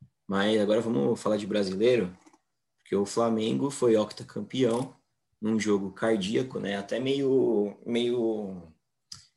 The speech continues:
simbólico dizer que todo mundo falava sobre esse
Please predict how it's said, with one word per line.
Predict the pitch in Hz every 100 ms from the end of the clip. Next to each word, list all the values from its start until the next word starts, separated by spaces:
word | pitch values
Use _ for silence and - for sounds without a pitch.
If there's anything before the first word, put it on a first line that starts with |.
| _
simbólico | - 180 120 120 127 120 107
dizer | 104 110
que | -
todo | - 117
mundo | 127 120
falava | 113 113 113
sobre | 117 113 113
esse | - 117 113 110 101 98 95